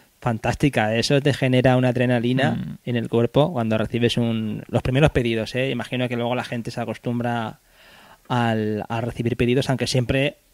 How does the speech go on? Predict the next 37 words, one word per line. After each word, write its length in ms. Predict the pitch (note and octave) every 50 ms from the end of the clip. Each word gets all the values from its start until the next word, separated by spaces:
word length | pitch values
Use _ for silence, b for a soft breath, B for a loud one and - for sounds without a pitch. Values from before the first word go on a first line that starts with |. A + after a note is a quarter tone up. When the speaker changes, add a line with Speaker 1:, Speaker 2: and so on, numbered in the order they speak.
| _ -
Speaker 1:
eh, 240 | - G2+ G2+ G#2+ G#2+ G#2+
yo 280 | A#2 A#2+ A#2+ A#2 A2+ A2+ _ _ _ _ _ -
que 100 | B2+ A#2
colaboro 440 | - A#2 A#2 A#2 A2+ A#2 A#2+ B2 A#2
con, 360 | - A#2 A#2 A#2 A2+ A2+ A2
también 300 | - A2+ A2+ A2+ A#2 A#2
con 120 | A2+ A2+ A2
alguien 180 | A#2 A#2 A#2 A2+
que 80 | A2+
tiene 160 | - A2+ A2
una 160 | A2+ A2 A2 G#2+
tienda 240 | A2+ A2 A2 A2
online, 260 | G#2+ G#2+ A2 A#2 B2+ D3+ B B B B B B B B B
y 100 | - C#3
siempre 580 | - - B2+ A#2+ A2 - B2+ B2+ B2+ C3 C3+ - b b b b b b
es 160 | - C#3+ - D3
una 80 | C#3 B2+
alegría 380 | B2 A#2+ B2+ B2 B2+ C3 C3
recibir 320 | C3 C#3 C3 D3 C3+ B2+ A2+
pedidos, 460 | - G#2 G#2 A#2 B2+ B2+ G#2 G#2 -
¿eh? 60 | D3 B2+
Speaker 2:
Mm. 120 | A2+ G#2+ A2
Speaker 1:
Que 160 | D3 G#2+ G#2+
alguien 240 | A2 A2 A2+ A#2 A2+
confíe 460 | - A#2+ A2+ - - - C3 B2 A#2+
en 120 | A#2+ A#2 G#2+
ti, 200 | - B2 B2 D#3 _ _ -
porque 240 | - A2+ - - A#2
es 100 | G#2+ A#2
la 80 | A2+ G#2+
clave, 360 | - A2 A2 A2 G#2 G2+ G#2
¿no? 100 | A2+ A#2
Que, 240 | - A2+ G#2+ G#2+ G#2 -
que 100 | - B2
confíen 600 | A2 A2 A2 - - - - C3 B2+ C3 B2+ B2
en 180 | A#2 A#2 A2 -
ti 220 | B2 B2 E3